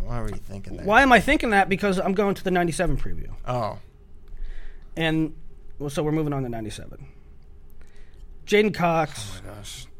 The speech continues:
Speaker 2: Talk about Jaden Cox.
Speaker 1: I refuse.
Speaker 2: You refuse to talk about Jaden Cox?
Speaker 1: He's the man. He's gonna
Speaker 2: Oh,
Speaker 1: win
Speaker 2: you're
Speaker 1: this weight.
Speaker 2: refusing. You're,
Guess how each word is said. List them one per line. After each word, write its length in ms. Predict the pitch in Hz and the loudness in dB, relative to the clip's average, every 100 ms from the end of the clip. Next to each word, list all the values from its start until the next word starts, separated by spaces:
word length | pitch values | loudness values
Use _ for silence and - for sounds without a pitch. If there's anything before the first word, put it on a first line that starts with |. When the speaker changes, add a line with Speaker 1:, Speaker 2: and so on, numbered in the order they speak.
| - - | -16 -6
Speaker 2:
Talk 180 | 156 | -4
about 140 | 143 127 | -2 -6
Jaden 200 | 113 95 | -8 -10
Cox. 320 | - - - - - - - - - - | -12 -14 -16 -18 -16 -14 -14 -14 -10 -2
Speaker 1:
I 80 | 127 | -2
refuse. 600 | 107 - 107 104 104 - - | -2 -6 -6 -6 -6 -6 -4
Speaker 2:
You 80 | 143 | -2
refuse 220 | 139 165 | 0 0
to 60 | 147 | 0
talk 160 | 160 160 | -2 -2
about 140 | 156 | -2
Jaden 200 | 160 160 | -2 -2
Cox? 360 | 175 196 - - | -2 -4 -6 0
Speaker 1:
He's 200 | 156 135 | 2 6
the 80 | 139 | 6
man. 500 | 131 135 131 131 - | 6 6 4 0 -4
He's 140 | 127 | -6
gonna 180 | 127 139 | 0 4
Speaker 2:
Oh, 40 | 233 | 6
Speaker 1:
win 80 | |
Speaker 2:
you're 120 | 269 339 | 6 4
Speaker 1:
this 120 | 185 | 4
weight. 60 | |
Speaker 2:
refusing. 420 | 254 247 202 190 175 | 2 2 0 -2 0
You're, 260 | 202 165 | 0 0